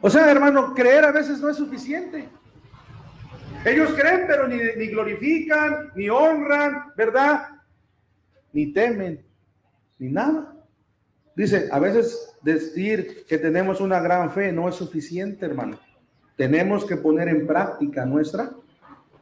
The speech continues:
fe. Judas, querido hermano, uno doce dice, "Estos son manchas en nuestros agapes,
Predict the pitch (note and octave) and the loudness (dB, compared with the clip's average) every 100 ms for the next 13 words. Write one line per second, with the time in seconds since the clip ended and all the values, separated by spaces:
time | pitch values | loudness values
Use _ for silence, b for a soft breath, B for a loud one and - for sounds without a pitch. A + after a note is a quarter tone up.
0 | _ - C4+ - - _ B B B - | _ -12 -10 -12 -20 _ B B B 2
1 | C4 B3+ G#3 - F#3+ G3 G3 F#3 F#3+ G3+ | 4 4 2 -2 -4 -4 -4 -4 -4 -4
2 | G3 G#3 G3+ G3+ A#3 G#3 G#3+ A3+ F#3+ - | -6 -6 -4 -2 -2 -2 -4 -2 -2 -4
3 | - - A3+ B3 C4 B3 A#3+ A#3 A#3 C4 | -12 -4 -2 0 0 0 -2 0 0 -2
4 | C4 A3+ A3 F#3+ F#3+ G3 F#3+ F#3 F#3+ - | 0 -2 -2 -4 -4 -6 -6 -6 -6 -4
5 | F3 E3 A#3 C4+ G#3 D3+ - - | -4 0 0 -2 -4 -6 -8 -20